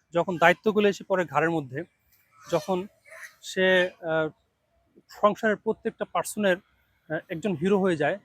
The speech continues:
তখন থেকেই তার জীবনে দুর্বিষহ যন্ত্রণা শুরু হয়, যেটা সে কাউকে বলতেও পারে না, দেখাতেও পারে না। বিশেষ করে আমাদের মতো মিডল ক্লাস ফ্যামিলিতে যারা বিলং করে, তাদের তো অনেক বেশি জিনিসটা হয়। তারা আসলে নিজের শখ,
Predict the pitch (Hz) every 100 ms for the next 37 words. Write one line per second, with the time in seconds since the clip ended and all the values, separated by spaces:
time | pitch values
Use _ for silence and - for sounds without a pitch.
0 | _ 196 185 202 208 185 170 170 160 180
1 | 180 170 139 165 175 - 160 151 160 151
2 | 170 160 156 139 120 - _ _ _ 175
3 | 185 - 196 175 175 151 180 185 196 196
4 | 190 160 165 160 147 123 113 - _ _
5 | _ _ _ _ - 185 208 - 220 196
6 | 190 214 214 202 170 180 220 214 202 196
7 | - - - _ 175 170 185 180 180 170
8 | 139 170 175 151 147 - _ _ - 196
9 | 208 208 196 131 180 165 120 - - 147
10 | - 135 135 214 _ _ _ _ _ 196
11 | 220 202 240 214 202 233 226 220 - -
12 | - 202